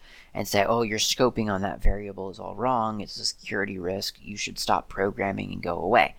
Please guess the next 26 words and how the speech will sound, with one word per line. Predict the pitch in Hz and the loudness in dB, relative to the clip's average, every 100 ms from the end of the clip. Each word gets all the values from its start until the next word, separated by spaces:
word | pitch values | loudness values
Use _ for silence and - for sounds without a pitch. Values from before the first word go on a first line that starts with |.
| - | -8
Um, | - 117 113 110 - | 0 2 2 -2 -4
and | 123 | -2
maybe | 110 98 | 0 0
they're | 92 | 0
not | 90 85 | 0 0
that | - - | 2 0
harsh, | - 117 80 - | 4 4 4 2
but | 123 | 0
I | 117 | 2
mean, | 131 | 4
they, | 143 | 4
they | 123 147 | 6 4
get | 156 151 | 6 0
into | 123 113 | 0 0
that | 104 107 | 0 -2
de-, | 123 127 98 | -4 -4 2
that | 117 - - - | 2 2 -6 -4
level | 139 131 110 110 | 4 6 6 0
of | 107 | -2
detail, | 131 131 110 95 95 107 - | -2 0 2 2 2 -2 -12
uh, | - 120 120 | -8 -6 2
that | 120 95 - | 4 4 4
kind | 123 110 | 0 0
of | 104 | -2
defeats | 110 - 143 127 - | -6 -2 -2 0 -4
the | - - 113 104 | -4 2 6 6